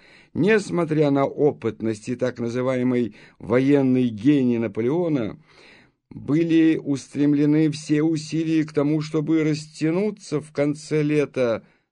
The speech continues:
до Москвы, то есть сделать то самое, что должно было погубить их.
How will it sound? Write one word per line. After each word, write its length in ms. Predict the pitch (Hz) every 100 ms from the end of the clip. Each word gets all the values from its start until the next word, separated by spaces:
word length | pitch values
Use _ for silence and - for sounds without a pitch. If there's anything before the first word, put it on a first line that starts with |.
| _ 92
до 140 | 127
Москвы, 640 | 120 110 - - 147 220 220
то 180 | 127
есть 200 | 113 95
сделать 500 | 85 90 120 110 98
то 160 | - 82
самое, 680 | - 107 123 165 196 202 196 _ _ _ _ _
что 280 | - - 117
должно 500 | 104 92 90 101 98
было 300 | 107 127 135
погубить 880 | _ 127 135 143 135 190 190 - _
их. 380 | 85 80 -